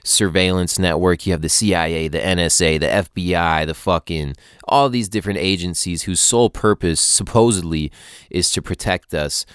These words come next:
and protect our country and, and watch out for terrorist attacks. And they couldn't stop this,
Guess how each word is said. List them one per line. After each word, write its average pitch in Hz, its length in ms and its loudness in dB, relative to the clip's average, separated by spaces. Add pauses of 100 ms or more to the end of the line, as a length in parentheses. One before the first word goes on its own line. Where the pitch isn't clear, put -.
(160)
and 78 140 -6
protect - 400 -2
our 80 80 0
country 82 540 0
and, 76 240 0
and 80 340 0
watch 90 340 2
out 85 180 0
for 82 120 -10
terrorist 82 380 -2
attacks. 76 340 -2
And 82 80 -4
they 85 60 -2
couldn't 135 220 0
stop 127 340 2
this, 196 340 0